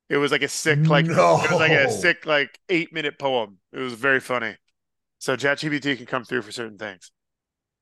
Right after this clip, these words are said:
Speaker 1: Uh, Krause
Speaker 2: Hmm.
Speaker 1: received the Cliff Wells Appreciation Award in nineteen ninety-eight from the National Association of Basketball Coaches. He was a pioneer in basketball research and coaching education, for which he was honored with the N A B C Guardians of the Game Pillar Award for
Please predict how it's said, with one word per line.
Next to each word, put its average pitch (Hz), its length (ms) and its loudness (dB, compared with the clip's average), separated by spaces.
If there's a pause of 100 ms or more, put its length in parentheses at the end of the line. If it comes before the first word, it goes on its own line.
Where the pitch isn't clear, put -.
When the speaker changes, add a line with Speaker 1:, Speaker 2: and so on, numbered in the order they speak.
(400)
Speaker 1:
Uh, 123 380 2
Krause 156 340 0
Speaker 2:
Hmm. 170 60 -10
Speaker 1:
received 156 380 -4
the 135 160 -4
Cliff - 360 -4
Wells 143 300 0
Appreciation 135 560 -8
Award 123 260 -2
in 117 60 -14
nineteen 123 320 -6
ninety-eight 120 720 -2 (320)
from 120 180 -4
the 117 160 -4
National 127 380 -4
Association 127 540 -6
of 110 60 -10
Basketball 123 400 -2
Coaches. 120 500 -8 (260)
He 135 120 -8
was 123 120 -6
a 123 60 -6
pioneer 143 440 -2
in 135 60 -2
basketball 131 400 -4
research 131 380 -6
and 117 100 -16
coaching 127 260 -6
education, 117 680 -6 (280)
for 139 160 0
which 135 200 -2
he 143 80 -8
was 127 200 -8
honored 135 560 -2 (280)
with 135 160 -6
the 135 200 -6
N 156 140 0
A 147 140 0
B 143 200 -4
C 139 240 -8
Guardians 139 460 -2
of 127 80 -6
the 123 80 -8
Game 135 300 -2
Pillar 147 480 -2
Award 135 500 -2
for - 180 -10